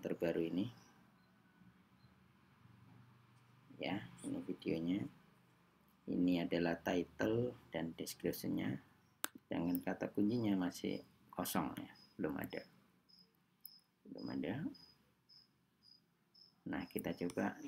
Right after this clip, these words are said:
jalankan video ini, kita lihat berapa, eh, seo skornya di awal. Mestinya di sekitar dua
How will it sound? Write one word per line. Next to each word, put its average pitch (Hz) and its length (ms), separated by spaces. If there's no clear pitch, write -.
jalankan 87 720
video 85 320
ini, 90 240
kita 87 160
lihat 92 240
berapa, 101 640
eh, 92 520
seo 95 320
skornya 95 560
di - 80
awal. 85 480
Mestinya 98 560
di 123 160
sekitar 101 640
dua 95 240